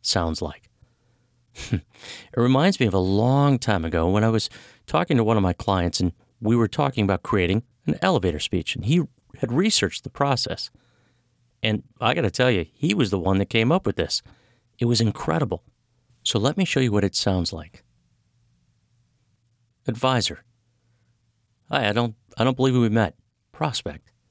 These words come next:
"I'm Bill Johnson. I, I work around the corner at the veterinarian clinic, and who are you?"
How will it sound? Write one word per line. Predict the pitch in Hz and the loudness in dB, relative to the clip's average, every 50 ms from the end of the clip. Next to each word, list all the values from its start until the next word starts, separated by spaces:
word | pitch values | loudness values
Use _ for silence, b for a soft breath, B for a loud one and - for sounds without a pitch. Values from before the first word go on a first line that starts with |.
| _ _ _ _ _ _ _ _ _ _ _ _ _ _ - | _ _ _ _ _ _ _ _ _ _ _ _ _ _ -2
"I'm | 113 123 135 | 0 2 2
Bill | 120 120 107 95 | 2 2 0 0
Johnson. | 90 104 98 92 92 - 87 76 | 0 0 0 0 0 -2 -4 -2
I, | 78 90 98 - - | 0 0 0 0 0
I | 98 | 0
work | 98 104 120 123 - 120 | 0 2 0 0 2 2
around | 113 110 107 | 2 2 2
the | 101 - | 2 0
corner | - - 123 117 120 123 120 | -2 0 2 4 4 4 4
at | 110 98 90 - - B B B B B B | 2 2 -2 -6 -12 B B B B B B
the | - | -6
veterinarian | 85 107 113 110 - 113 101 95 92 85 85 82 80 | 0 0 0 2 2 0 2 2 2 2 0 -2 -2
clinic, | - - 101 92 92 90 - - | -2 -2 0 0 0 0 0 -2
and | 80 80 82 - _ _ _ _ | -4 -4 -6 -8 _ _ _ _
who | - - 175 165 | 0 2 4 4
are | 131 | 4
you?" | 131 175 175 95 - | 4 2 0 0 -2